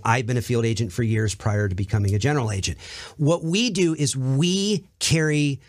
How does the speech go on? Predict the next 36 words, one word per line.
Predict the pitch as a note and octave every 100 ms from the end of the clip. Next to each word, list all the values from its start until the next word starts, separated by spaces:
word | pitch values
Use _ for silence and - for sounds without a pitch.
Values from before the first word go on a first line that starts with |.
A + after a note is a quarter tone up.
| _ _ _ _
the | D3+
responsibility | C#3+ C3+ - C#3+ D3 C3 C3 B2+ A#2
that | A#2 B2
Father | - A2+ A2+
McGivney | A2+ - B2 G2 G2+ F#2+
did. | G#2 F#2+ F2+
So | B2+
Father | - D#3+ F3+
McGivney | G3+ G#3 D3+ C#3 C#3
founded | - B2+ D3+
the | D3+
Knights | D#3+ D3+ -
of |
Columbus. | C3+ C#3 C3+ -
He | G3 A#3+ A3+
left | F3+ E3+ F3+ -
the | C3
running | C3 D3 E3+ E3+
of | C3+ B2
the | C#3
order | C3+ A#2+ G#2+ G2 - - _ _ _
to | - D#3 D3+
the | C3
council | - C3+ B2+ A#2+
members. | G#2+ F2 E2 - - -
He | - - - A3+ B3+
went | A3 F#3 E3 D#3
out | A#2+ A2+ G#2 G2+ - - - -
and | D3
he | - - G#3 A3
reached | F#3 D#3+ D3 -
out | A#2+ A2 - -
to | - E3 -
other | D#3+ E3
Catholic | D3 - C#3 C#3 C#3 B2
men | B2+ C#3 D3+ B2 G#2